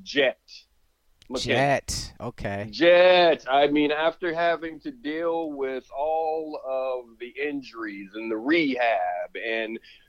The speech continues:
Speaker 1: more importantly, the mindset that it takes to get back out there and believe in your body again,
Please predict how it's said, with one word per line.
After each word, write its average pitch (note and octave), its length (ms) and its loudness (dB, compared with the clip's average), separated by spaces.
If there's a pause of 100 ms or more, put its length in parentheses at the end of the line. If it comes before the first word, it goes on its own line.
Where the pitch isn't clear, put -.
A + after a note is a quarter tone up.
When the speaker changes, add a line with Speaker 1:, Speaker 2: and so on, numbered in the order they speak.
Speaker 1:
more D#3 360 6
importantly, C#3+ 800 -2 (180)
the C3 120 -4
mindset C#3 960 -2 (100)
that B2 200 -4
it A#2 140 -8
takes C3 320 -8
to B2 80 -8
get B2 380 0
back C3+ 320 2
out B2 260 -2
there G#2+ 240 -4
and G2+ 140 -8
believe B2 440 -4
in A#2+ 80 -8
your A#2+ 140 -4
body A#2 540 -2
again, G2+ 460 -6